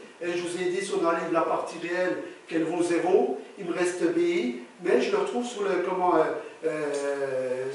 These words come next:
je le retrouve sur la partie affine. Hein, et donc, sur la partie affine, j'ai bien les, les éléments, hein, euh, euh, pas affine, affixe, excusez-moi, affixe. Ok, bon, ça, c'est, si vous voulez, c'est,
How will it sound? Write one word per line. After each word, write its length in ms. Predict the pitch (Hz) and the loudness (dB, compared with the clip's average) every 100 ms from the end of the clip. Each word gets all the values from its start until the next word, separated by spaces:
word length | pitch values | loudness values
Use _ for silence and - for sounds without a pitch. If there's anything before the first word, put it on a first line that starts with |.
| - | -8
je 120 | - | -4
le 80 | 170 | 0
retrouve 280 | 175 - 240 | 0 -2 -6
sur 180 | - 185 | -2 0
la 60 | |
partie 320 | 165 - - 190 | 2 2 0 0
affine. 280 | 165 - - - - - - | 0 -2 -8 -14 -18 -14 -8
Hein, 40 | - - | -6 -4
et 40 | 147 | 0
donc, 340 | 180 240 - - - | 4 4 2 -4 -12
sur 220 | - 220 | -8 -2
la 80 | - | 0
partie 300 | - 180 - 160 | 2 0 0 -2
affine, 280 | 147 247 - | 0 0 -2
j'ai 120 | 175 | -2
bien 260 | 185 202 | 0 2
les, 200 | 208 190 | 2 0
les 240 | 175 175 170 | 0 -2 -2
éléments, 380 | 180 175 151 - | 0 0 0 -2
hein, 100 | - - - - | -6 -10 -16 -2
euh, 80 | 160 147 - 151 | 0 0 -6 -4
euh, 160 | 143 139 | -2 2
pas 220 | 156 156 | 2 2
affine, 260 | 156 160 139 131 | 0 -4 -4 -4
affixe, 580 | - - - - - - - 147 | -4 -6 -8 -10 -12 -14 -14 -10
excusez-moi, 540 | 143 151 143 135 120 - - - - | -10 -10 -8 -8 -8 -10 -14 -16 -14
affixe. 460 | - - - - - - - - - - - - - - - - | -12 -10 -10 -12 -14 -20 -20 -20 -20 -20 -20 -20 -20 -20 -18 -12
Ok, 180 | 170 208 214 202 | 2 6 6 6
bon, 120 | 208 | 2
ça, 180 | 226 214 | 4 2
c'est, 180 | - | 2
si 140 | 202 208 | -6 -6
vous 60 | |
voulez, 180 | 196 240 | 0 2
c'est, 480 | 254 214 214 214 - | 2 4 4 4 -4